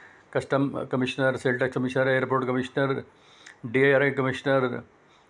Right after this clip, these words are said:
ईडी Commissioner। और मंगल जो केतु वो देख रहा है, तो मिलिट्री वाले, पुलिस वाले, आर्मी वाले, ये जो है ना बदनामी सी करा देता है। जैसे सूर्य ग्रहण है, वो सरकारी लोगों की बदनामी कराता है।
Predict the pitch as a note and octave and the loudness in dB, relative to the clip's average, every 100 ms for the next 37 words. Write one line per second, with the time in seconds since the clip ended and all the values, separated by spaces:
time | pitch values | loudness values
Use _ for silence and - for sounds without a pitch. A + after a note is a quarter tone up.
0 | - C3 C#3+ B2+ C3 - C#3 C3+ B2+ - | -8 0 2 2 0 0 0 2 0 -6
1 | - _ _ _ _ _ - C#3 B2+ A#2 | -16 _ _ _ _ _ -8 -2 0 2
2 | C#3 D#3 E3 D3+ D#3 C#3+ E3 E3+ D3+ D3+ | 2 4 2 2 0 2 2 4 4 4
3 | D3+ D#3 D#3 C#3 C3 C#3 C#3 C3+ C3+ C3 | 4 4 4 2 2 2 2 4 2 0
4 | C3+ C3 C3+ B2+ C3 B2 A#2 C3+ B2 G#2+ | 0 2 2 4 4 2 2 0 0 2
5 | A#2+ E3 G#3 - _ _ _ _ _ _ | 2 2 -4 -18 _ _ _ _ _ _
6 | _ - D3+ D#3+ E3 F3+ F3 D#3 C#3 C#3+ | _ -6 2 2 6 6 6 4 4 2
7 | D#3+ F#3+ D#3+ C3 C#3+ D#3+ F3 D#3+ D#3 C#3 | 4 4 4 2 4 4 2 2 2 2
8 | A#2 A2+ A2 G#2+ G#2 A2 G#2+ B2+ D3 C#3+ | 2 0 0 0 0 -2 0 2 2 0
9 | D3 D#3 E3+ D#3 D#3+ E3 E3 D3+ C3 B2 | 2 4 4 4 4 4 4 2 0 0
10 | B2+ C3 D3 D3 C#3+ C#3 C#3 C3+ C#3 C3+ | 2 2 4 2 2 0 2 2 2 2
11 | B2+ A#2+ B2+ A#2 | 2 2 2 0